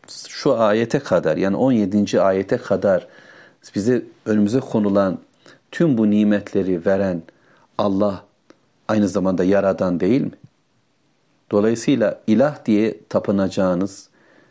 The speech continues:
peşi sıra gideceğiniz varlık bir yaradan olmalıdır. Yani Rab dediğiniz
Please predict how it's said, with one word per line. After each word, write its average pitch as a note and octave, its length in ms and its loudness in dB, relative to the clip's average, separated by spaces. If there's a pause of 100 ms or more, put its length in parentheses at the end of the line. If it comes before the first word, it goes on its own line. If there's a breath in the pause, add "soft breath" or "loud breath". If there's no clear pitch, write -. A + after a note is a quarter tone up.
(200 soft breath)
peşi - 240 -6
sıra A2 220 -2
gideceğiniz F#2 720 -4
varlık G#2 500 0 (420 soft breath)
bir A#2 500 0 (220)
yaradan G#2+ 540 2
olmalıdır. F2 720 -8 (260)
Yani G#2+ 340 0
Rab A#2+ 240 2
dediğiniz G#2 720 -2